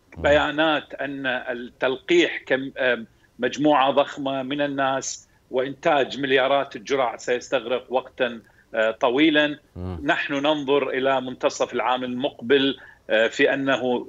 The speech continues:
Speaker 1: هناك مجموعة كبيرة من السكان سيحصلون
Speaker 2: طيب.
Speaker 1: على هذا اللقاح أو أي لقاح آخر.
Speaker 2: طيب دكتور أحمد، كان هناك لقاحات،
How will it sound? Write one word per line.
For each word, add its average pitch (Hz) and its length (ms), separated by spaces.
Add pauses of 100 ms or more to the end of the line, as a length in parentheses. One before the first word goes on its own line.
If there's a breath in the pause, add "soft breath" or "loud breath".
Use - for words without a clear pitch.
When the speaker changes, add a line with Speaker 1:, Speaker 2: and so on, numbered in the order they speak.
Speaker 1:
هناك 135 320
مجموعة 123 440
كبيرة 123 440
من 139 180
السكان 123 640 (300 soft breath)
سيحصلون 117 580
Speaker 2:
طيب. 113 80
Speaker 1:
على 123 120
هذا 139 260
اللقاح 123 540
أو 117 200
أي 123 80
لقاح 113 380
آخر. 98 380 (160)
Speaker 2:
طيب 113 220 (360)
دكتور 170 460
أحمد، 196 260
كان 180 240
هناك 156 300 (520)
لقاحات، 120 800